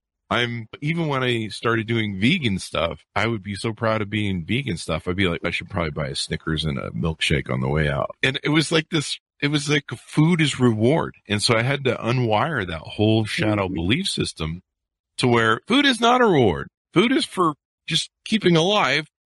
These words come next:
Speaker 1: and, and not much more than that, at least.
Speaker 2: Yeah. In your family, in your family, it was always around food and holidays, and food was a big part of all of our childhood, most of our childhoods. So feeding ourselves feels like home.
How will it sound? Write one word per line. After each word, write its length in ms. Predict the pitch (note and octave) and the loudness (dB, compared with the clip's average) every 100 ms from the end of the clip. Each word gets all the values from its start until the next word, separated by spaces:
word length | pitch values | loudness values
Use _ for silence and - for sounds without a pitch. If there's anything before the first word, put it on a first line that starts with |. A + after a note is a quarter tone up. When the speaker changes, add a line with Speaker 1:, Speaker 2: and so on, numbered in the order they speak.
| B2+ | -8
Speaker 1:
and, 280 | C#3+ D3 - - | -6 -6 -10 -4
and 200 | C#3+ D3+ | 0 2
not 180 | F3+ D#3+ E3+ | 0 -2 -2
much 240 | F3+ - | -2 0
more 180 | E3+ B2+ | 0 0
than 160 | F#2 | 0
that, 180 | E2 D#2 - _ - | -4 -6 -12 _ -4
at 160 | G2 | -2
least. 120 | A2 E3 | 2 2
Speaker 2:
Yeah. 100 | F#3 | 4
In 120 | G#3+ | 4
your 100 | G#3+ | 2
family, 580 | - G3 G3 F#3+ F#3 - _ | 2 0 0 -2 -4 -8 _
in 140 | F#3+ F#3+ | 0 2
your 100 | F#3+ | 2
family, 800 | - G#3+ G#3 F#3 F3 E3+ E3 E3+ _ _ _ | 2 2 2 2 0 0 -2 -4 _ _ _
it 80 | G3 | 2
was 160 | F#3+ F#3 | 4 6
always 320 | F3+ F#3+ F3+ | 4 4 2
around 300 | F3+ F3 F3 | 2 2 0
food 380 | - C#4 A#3 F3+ | 0 2 2 2
and 120 | F3 | 0
holidays, 760 | F3+ A#3+ A3 G3 F3+ E3+ D#3+ D#3 | 2 4 4 2 0 0 -2 -2
and 440 | E3 D#3 D#3 D#3 - _ | -2 0 -2 -4 -8 _
food 280 | - C4 B3+ | -2 2 4
was 160 | G#3 G3+ | 2 2
a 60 | |
big 220 | F#3+ A3+ - | 2 2 0
part 220 | G#3 G#3 | -2 -2
of 120 | F#3 | 2
all 200 | F#3+ B3+ | 4 4
of 100 | C4+ | 2
our 100 | F3+ | -2
childhood, 580 | - D#3 D3+ D#3 D#3 B2+ _ _ - - - | -2 0 2 0 -4 -6 _ _ -20 -18 0
most 340 | F#3 C4+ C#4+ | 4 6 4
of 80 | A#3 | 2
our 100 | F3 | 0
childhoods. 640 | - C#3+ C#3 C#3 B2+ A2+ _ _ _ _ | 2 0 2 0 -4 -8 _ _ _ _
So 240 | - G#3+ F#3+ | 2 4 4
feeding 720 | - - B3 C#4+ D4 C4 A3 | -4 -4 4 6 8 8 6
ourselves 720 | F3+ E3 - F3 E3 D#3+ - - | 2 0 -2 2 2 2 -6 -4
feels 440 | G3+ G3 F3+ - - _ - | 2 2 2 -2 -16 _ -2
like 180 | F#3 F3+ | 0 2
home. 360 | F#3+ F3 A2 | 2 2 -2